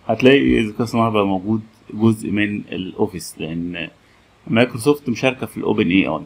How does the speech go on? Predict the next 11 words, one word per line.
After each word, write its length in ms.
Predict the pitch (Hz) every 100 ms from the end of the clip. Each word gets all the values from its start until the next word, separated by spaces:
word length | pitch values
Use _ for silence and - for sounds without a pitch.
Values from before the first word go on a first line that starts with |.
| - _
لكن 340 | 113 117 117 110
حتى 320 | 135 - 123
هذا 280 | 120 117 117
الحين 460 | 95 123 131 139 - _ _ _
ممكن 460 | 120 120 117 101 98
نخش 360 | 95 117 -
بقى 240 | 107 113 117
في 340 | 117 110 - - _ _ _ _
نقول 440 | 101 104 113 113 110
له 180 | 104 110
هنا 220 | 117